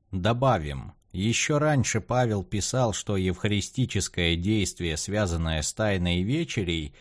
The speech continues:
служит ключом к пониманию или истолкованию значения смерти Иисуса. «Ибо всякий раз, как вы едите этот хлеб и пьете чашу,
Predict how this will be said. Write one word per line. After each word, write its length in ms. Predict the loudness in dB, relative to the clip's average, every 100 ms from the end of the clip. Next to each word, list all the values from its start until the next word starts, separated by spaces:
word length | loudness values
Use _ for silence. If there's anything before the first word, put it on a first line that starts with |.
| -20
служит 480 | -8 0 2 2 0
ключом 580 | 2 2 2 2 2 2
к 120 | -2
пониманию 840 | -2 2 2 4 4 4 4 2
или 400 | 2 0 2 2 0
истолкованию 960 | -4 -4 -4 -2 -2 0 2 2 2 2
значения 680 | 2 0 0 0 0 2 2
смерти 560 | 2 2 2 0 -4
Иисуса. 880 | -4 -2 -2 -2 -6 -10 -10 -10 -12 -14 _ _ _ _ _ _ -20 -20 -18 -4
«Ибо 360 | 0 2 2
всякий 480 | 0 0 0 0 0
раз, 380 | 0 0 0 -6 -8
как 240 | -8 -2
вы 120 | 0
едите 500 | 2 2 2 0 0
этот 460 | -2 -4 -6 -6 -10
хлеб 480 | -4 0 2 0 -2
и 100 | -10
пьете 440 | -6 0 0 0 -4
чашу, 580 | -4 -2 -2 -4 -8